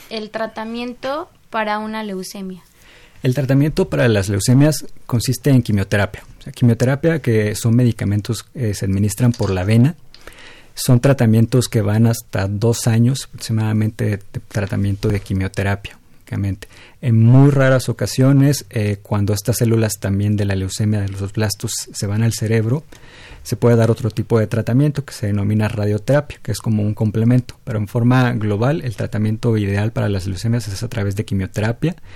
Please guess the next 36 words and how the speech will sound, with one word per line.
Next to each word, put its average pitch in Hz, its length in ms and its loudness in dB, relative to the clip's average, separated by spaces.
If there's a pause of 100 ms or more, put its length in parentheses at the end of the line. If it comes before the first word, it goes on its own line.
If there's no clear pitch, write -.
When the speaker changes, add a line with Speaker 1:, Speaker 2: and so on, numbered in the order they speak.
(240)
Speaker 2:
Es - 100 -6
una 120 160 4
quimioterapia 104 640 0 (260)
que 120 100 2
es - 440 -4
en 117 180 0 (100)
un 120 320 6
inicio 117 280 4
muy 113 200 6
intensa, 120 600 2 (360)
que - 100 -8
se 117 100 0
da 110 80 4
de 117 100 4
forma 120 380 4
semanal 101 640 0 (340)
hasta - 240 -6
completar 101 520 -2
dos 107 220 -2
años 107 240 0
de 98 80 -2
tratamiento 98 600 -4
en 90 60 -8
casos 95 320 -8
de 92 80 -6
leucemia. 95 440 -8 (560)
Speaker 1:
Por 285 160 -2
ejemplo, 285 340 -4
¿existe 302 360 -6
un 311 120 0
riesgo 240 440 -2
de 214 160 -2
que 196 600 -6
los 208 480 -6
pacientes 233 680 -4
adolescentes 208 840 -4